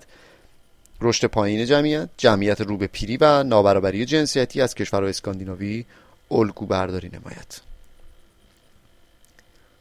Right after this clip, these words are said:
دانمارکی‌ها دونالد ترامپ را دوست ندارند. در یک تحقیق جدید از کشورهای بریتانیا، آلمان، فرانسه، دانمارک، سوئد، فنلاند و نروژ، اکثر مردم این کشورها نسبت به رئیس جمهور آمریکا دیدگاه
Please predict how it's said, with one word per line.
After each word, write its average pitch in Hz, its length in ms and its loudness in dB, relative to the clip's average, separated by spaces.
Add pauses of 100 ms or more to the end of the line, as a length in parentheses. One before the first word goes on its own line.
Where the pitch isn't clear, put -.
(400)
دانمارکی‌ها 131 880 10 (520)
دونالد 120 240 2
ترامپ 120 380 2
را 120 120 10
دوست 110 680 -6 (120)
ندارند. 101 840 -4 (1600)
در 113 140 4
یک 117 260 2
تحقیق 113 480 2
جدید 110 300 2
از 170 120 4
کشورهای 98 480 -2
بریتانیا، 95 480 -4
آلمان، 98 420 4
فرانسه، 98 440 -4
دانمارک، 92 380 -4
سوئد، 95 380 -6
فنلاند 98 460 -4
و 143 60 4
نروژ، 117 540 2
اکثر 139 360 2
مردم 110 340 2
این 95 140 -6
کشورها 98 400 -2
نسبت 117 340 0
به 107 80 0
رئیس 98 200 2
جمهور 104 240 0
آمریکا 123 320 4
دیدگاه 98 480 -2